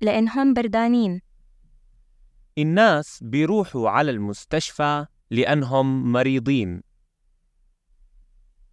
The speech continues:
Speaker 1: بتشربي قهوة كتير لأنك نعسانة.
Speaker 2: أنت شاطر بالشغل لأنك قديم هون.
Speaker 1: ما بتطلعي مع صحباتك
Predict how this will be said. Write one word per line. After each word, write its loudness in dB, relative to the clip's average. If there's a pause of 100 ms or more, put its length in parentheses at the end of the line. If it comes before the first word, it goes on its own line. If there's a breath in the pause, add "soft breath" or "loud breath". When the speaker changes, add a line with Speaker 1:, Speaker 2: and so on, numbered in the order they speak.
(640)
Speaker 1:
بتشربي -4
قهوة -2
كتير -2 (200)
لأنك 0
نعسانة. 0 (2500)
Speaker 2:
أنت 2
شاطر 0
بالشغل -4 (260)
لأنك -2 (140)
قديم 0
هون. -4 (1900)
Speaker 1:
ما 4
بتطلعي -2 (300)
مع 2
صحباتك -6